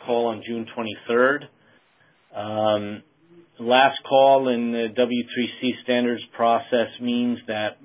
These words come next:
the document will be frozen for about six to eight weeks, uh, with the opportunity for the, you know, anyone with web access to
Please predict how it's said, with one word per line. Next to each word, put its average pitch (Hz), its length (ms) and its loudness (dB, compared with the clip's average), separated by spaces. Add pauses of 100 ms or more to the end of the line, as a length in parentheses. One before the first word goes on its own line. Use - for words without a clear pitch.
(120)
the 104 340 -10
document 120 480 0
will 110 120 -10
be 104 200 -10
frozen 127 440 2 (160)
for 107 460 -2
about 165 500 2 (200)
six 147 180 -2 (220)
to - 80 -8
eight 117 300 -4
weeks, 135 360 -2 (1200)
uh, 110 640 2
with 113 280 2 (320)
the 120 140 0
opportunity 127 680 0 (100)
for 113 300 2
the, 101 140 -8
you 113 360 -6
know, 110 100 -6
anyone 123 840 0 (260)
with 110 220 -2
web 117 300 4
access 120 540 2 (300)
to 117 460 -4